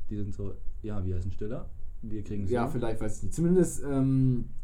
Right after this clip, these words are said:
Speaker 2: er war wohl mit dir in einer Klasse früher, in der Grundschule.
Speaker 1: Ja.
Speaker 2: Und da,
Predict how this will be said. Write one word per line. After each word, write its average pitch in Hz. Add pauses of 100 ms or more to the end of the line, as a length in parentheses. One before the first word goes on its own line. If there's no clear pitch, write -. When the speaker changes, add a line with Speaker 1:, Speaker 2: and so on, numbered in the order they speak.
(840)
Speaker 2:
er 151
war 135
wohl 143
mit 135
dir 151
in 135
einer 120
Klasse 139
früher, 113
in 117
der 104
Grundschule. 104 (140)
Speaker 1:
Ja. 82 (720)
Speaker 2:
Und 120
da, 131